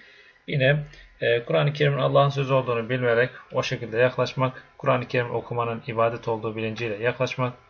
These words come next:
o şekilde de yazabilirsiniz arkadaşlar. Bir diğer sorumuz ise peygamberimize karşı olan sorumluluklarımızdan üç tanesini yazınız. Arkadaşlar, öncelikle peygamberimize karşı sorumluluğumuz ona inanmak ve onu tasdik etmek.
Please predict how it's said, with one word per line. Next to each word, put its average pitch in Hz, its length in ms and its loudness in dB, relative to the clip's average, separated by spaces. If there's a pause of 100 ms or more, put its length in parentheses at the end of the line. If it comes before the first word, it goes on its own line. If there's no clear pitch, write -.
(560)
o 147 140 -2
şekilde 127 420 -4
de 143 60 2
yazabilirsiniz 123 600 0
arkadaşlar. 110 500 -4 (560)
Bir 185 180 2
diğer 151 160 6
sorumuz 120 420 -2
ise - 180 -4
peygamberimize 131 680 0
karşı 120 300 0
olan 110 120 -2
sorumluluklarımızdan 123 1160 -2
üç 143 220 -6
tanesini 131 680 -4
yazınız. 107 280 -6
Arkadaşlar, 120 440 -4 (380)
öncelikle 160 400 -4
peygamberimize 135 580 0
karşı 120 300 -4
sorumluluğumuz 127 680 -2
ona 131 420 0
inanmak 120 460 -2
ve 117 40 -4
onu 120 180 -2
tasdik 117 400 -6
etmek. 98 300 -10